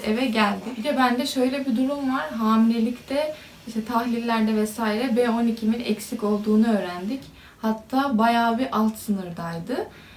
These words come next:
Bu yüzden, e, doktor da doğumdan sonra, şimdi ilaç vermek istemiyorum hamile olduğun için, doğumdan sonra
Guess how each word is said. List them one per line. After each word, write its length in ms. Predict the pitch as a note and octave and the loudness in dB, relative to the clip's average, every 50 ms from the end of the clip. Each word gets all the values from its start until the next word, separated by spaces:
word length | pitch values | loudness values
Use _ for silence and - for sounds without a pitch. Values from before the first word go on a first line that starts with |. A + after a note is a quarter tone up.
| - - - | -20 -16 -6
Bu 140 | G#3 A#3+ C4+ | -2 0 2
yüzden, 400 | C4+ B3+ G#3+ G3+ G#3 A#3+ D4 E4+ F4 - - - - - - - | 2 2 0 -2 -2 -4 -4 -4 -6 -10 -16 -20 -20 -20 -12 -10
e, 240 | G#3 F#3+ F#3+ F#3+ F#3+ | -8 -6 -6 -4 -2
doktor 480 | G#3 A3 A#3 A#3 - - B3 A#3 G#3 G3+ | -2 -2 -2 -4 -4 -4 -2 -2 -2 -2
da 260 | C#4 D#4 F4 F4+ - A3+ | -2 -4 -4 -4 -4 -2
doğumdan 440 | A3 A#3 A#3 A#3 A#3 A#3 A3+ A3 G#3+ | -2 0 0 0 2 2 4 4 4
sonra, 640 | G#3+ - - C#4+ C4+ C4 B3 A#3 A#3 C4+ E4 G4+ - A3+ - | 2 0 -2 -2 -2 0 0 0 -2 -2 -4 -6 -8 -8 -4
şimdi 180 | - A3+ A3+ A3 | 0 0 0 0
ilaç 320 | - A3+ A#3+ A#3+ A#3+ A#3 | 0 0 -2 -2 -2 -2
vermek 360 | A3+ G#3+ G3+ G3 G3 F#3+ - - | -2 -2 -2 -2 -4 -6 -8 -12
istemiyorum 580 | - - - B3+ A3+ G3 F3 F3 F3 F#3 G3+ | -12 -8 -2 0 0 0 0 -2 -4 0 0
hamile 360 | G#3+ G#3+ G#3 G#3 A3 A3+ C#4+ | 2 2 4 4 2 2 2
olduğun 380 | D#4 D3+ C4+ B3 C4 C4 B3+ C4 | 0 -2 -2 -2 -2 -2 -2 -4
için, 180 | - - - - - - - - - - - | -6 -8 -12 -16 -18 -20 -20 -20 -20 -12 -6
doğumdan 400 | B3+ C4 C4 B3 A3+ A3 G#3+ A3 | -2 -2 0 2 2 2 2 2
sonra 520 | A3 - C4+ B3 A#3 A3+ B3 D4+ E4+ E4+ | 0 -2 -2 -2 -2 -2 -2 -4 -6 -8